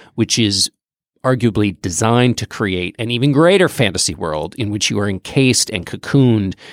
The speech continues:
in sycophants and your own self-approving narrative, and which will exacerbate that weakness. So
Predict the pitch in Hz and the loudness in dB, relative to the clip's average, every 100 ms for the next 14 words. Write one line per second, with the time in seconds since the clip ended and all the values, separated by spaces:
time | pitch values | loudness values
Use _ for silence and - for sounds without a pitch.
0 | - - 107 98 95 95 - _ _ _ | -14 -2 0 0 -2 -6 -12 _ _ _
1 | - - - 143 120 - 110 101 - 95 | -10 -2 0 0 0 0 0 0 -2 -2
2 | 98 95 110 113 120 - 107 107 - 107 | -6 -2 2 2 2 2 0 -2 -4 -4
3 | 101 92 107 95 71 69 - - - - | -4 -4 -2 -2 -4 -10 -12 -20 -20 -6
4 | 98 107 - 123 110 92 117 139 117 110 | 0 2 2 2 0 2 0 0 0 -2
5 | 87 - 90 98 95 - - - - - | -4 -6 -8 -6 -6 -6 -10 -6 -6 -6
6 | _ - _ - 117 110 | _ -20 _ 0 2 2